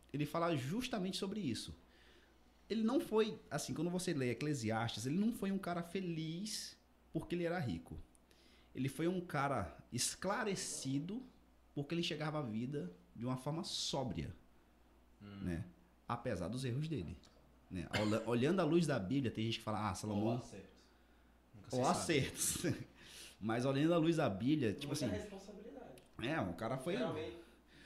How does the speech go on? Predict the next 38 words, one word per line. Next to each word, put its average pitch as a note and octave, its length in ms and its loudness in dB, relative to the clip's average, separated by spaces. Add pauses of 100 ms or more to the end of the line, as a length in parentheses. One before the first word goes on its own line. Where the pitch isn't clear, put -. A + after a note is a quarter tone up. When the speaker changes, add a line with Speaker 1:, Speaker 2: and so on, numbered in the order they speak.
(220)
Speaker 1:
ah, A#3 60 -2
o C3 80 4
cara E3 200 4
foi G#3 220 4
rei, A#2 480 2
né, G#2+ 140 0
bicho? F#2 380 -2
Tipo B2 180 -6
assim, A#2+ 140 0
ele A#2 100 2
poderia G#3+ 320 0
fazer E4 200 -2
o E4+ 60 0
que E4+ 80 -8
quisesse. G#2+ 680 2 (640)
Mas C#3 280 6
o F#3 60 4
cara F#3 400 0
se D#3 220 0
deu D3 260 2
ao, F3 340 4
ao, G#2 300 2
ao G#2+ 260 4
papel C#3+ 800 2
de G#2 220 0
escrever C3 720 0
sobre B2+ 500 0
tudo B3+ 320 -8
aquilo G#3+ 200 -4
que E3+ 80 -2
ele D3+ 80 0
aprendeu A2+ 320 -2
da F#2+ 160 0
vida G2 520 -2 (680)
e G3+ 60 -6
passar A3 300 -2
pra A3+ 140 -6
frente. D3+ 580 -2